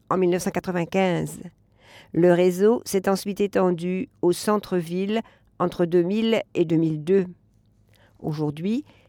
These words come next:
la ville en compte deux cent une, dont cent en extérieur et le reste dans des équipements municipaux.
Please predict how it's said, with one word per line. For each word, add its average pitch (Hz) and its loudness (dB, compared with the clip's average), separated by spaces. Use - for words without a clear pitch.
la 180 6
ville 247 0
en 175 0
compte 185 -2
deux 185 -4
cent 220 0
une, 165 -2
dont 170 2
cent 220 -2
en 170 -2
extérieur 175 -2
et 170 2
le 165 2
reste 180 -2
dans 165 2
des 160 2
équipements 185 0
municipaux. 196 -4